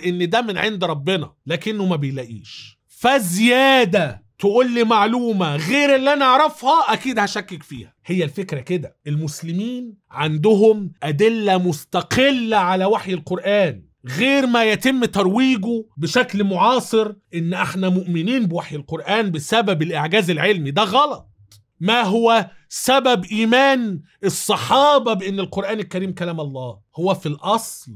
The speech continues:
الكلام نفسه اللي هو بيسميه الإعجاز اللغوي، الفصاحة والبلاغة والبيان واستخدام الكلام والكلام في سياق المضمون والمحتوى، يعني الاستخدام الفريد للغة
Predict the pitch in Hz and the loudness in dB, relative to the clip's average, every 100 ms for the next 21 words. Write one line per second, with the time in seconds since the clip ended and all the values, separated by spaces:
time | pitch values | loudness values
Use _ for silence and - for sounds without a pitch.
0 | - 127 120 113 139 170 185 151 143 - | -16 -12 -12 -10 -4 0 2 0 -4 -6
1 | 120 131 170 143 143 143 160 127 120 139 | -8 -4 -2 -4 -6 -6 -6 -8 -10 -10
2 | 117 110 107 90 82 _ 123 123 - 127 | -10 -12 -14 -18 -20 _ -12 -12 -10 -6
3 | 175 170 - 135 131 131 147 151 143 131 | -4 -4 -4 -6 -6 -6 -6 -6 -6 -8
4 | 120 123 139 170 151 127 - - 143 156 | -10 -10 -6 -4 -4 -6 -10 -14 -10 -8
5 | 147 139 151 131 113 117 113 _ - 196 | -10 -10 -10 -10 -12 -16 -18 _ -8 -4
6 | 214 185 - 170 180 202 190 165 151 147 | -2 -2 -4 -2 2 2 0 -2 -2 -4
7 | 127 180 196 180 151 139 135 - 139 107 | -2 0 0 0 -2 -4 -6 -10 -10 -10
8 | - _ 120 110 117 113 107 98 - 131 | -14 _ -10 -8 -8 -8 -12 -16 -14 -10
9 | 131 - - - 147 156 214 196 165 - | -10 -12 -14 -12 -4 0 0 0 -4 -6
10 | 165 214 240 180 196 196 247 240 285 302 | -4 -4 -4 -4 -4 -2 -2 0 0 -2